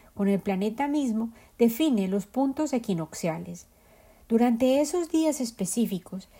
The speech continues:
el trayecto del sol coincide con el ecuador celeste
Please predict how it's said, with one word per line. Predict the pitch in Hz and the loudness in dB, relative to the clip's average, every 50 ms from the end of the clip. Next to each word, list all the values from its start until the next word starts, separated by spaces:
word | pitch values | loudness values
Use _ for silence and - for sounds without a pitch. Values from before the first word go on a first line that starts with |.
| - - - | -20 -18 -2
el | - 226 220 | -2 0 2
trayecto | 233 233 240 226 233 262 254 233 - 320 311 | 4 4 4 4 4 2 0 0 2 4 4
del | 302 269 226 | 4 4 2
sol | 226 - 247 226 226 220 | 0 2 2 2 2 0
coincide | - 247 226 208 196 180 - - 277 277 247 208 202 196 | 0 0 0 2 0 -2 -2 -2 -2 0 2 0 0 -2
con | - 214 196 | -2 -2 -2
el | 196 196 190 | 0 -2 -4
ecuador | 185 - - 175 175 175 175 | -4 -4 -4 -4 -2 -2 -4
celeste | 175 - 208 208 233 247 247 233 - - 214 | -4 -4 -4 -2 -2 -2 -2 -4 -6 -12 -16